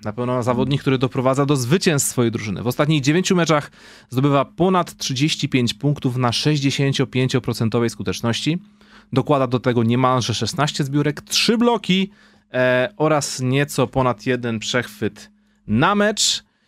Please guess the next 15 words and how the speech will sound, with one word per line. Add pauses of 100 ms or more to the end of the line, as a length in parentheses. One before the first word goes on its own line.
(120)
I
w
trakcie (120)
tych
wszystkich
występów
warto
tutaj
wspomnieć
chociażby
o
takim
meczu
jak,
e,